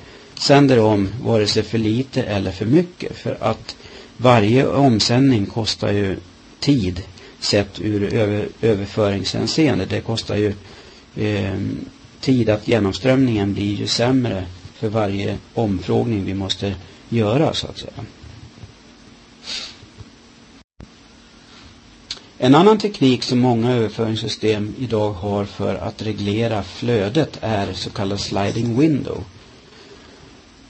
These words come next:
Och det är en teknik som bygger på att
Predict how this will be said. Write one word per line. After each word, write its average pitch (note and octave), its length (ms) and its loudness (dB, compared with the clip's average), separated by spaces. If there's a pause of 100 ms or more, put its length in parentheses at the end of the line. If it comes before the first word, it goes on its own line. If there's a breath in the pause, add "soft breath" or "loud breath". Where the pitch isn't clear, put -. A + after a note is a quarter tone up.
(140)
Och - 320 -2 (100)
det C#3+ 200 4
är D3+ 200 6
en C#3+ 140 2
teknik C#3 440 0
som C3 200 4
bygger A#2 320 0
på G#2+ 460 -4
att - 520 -6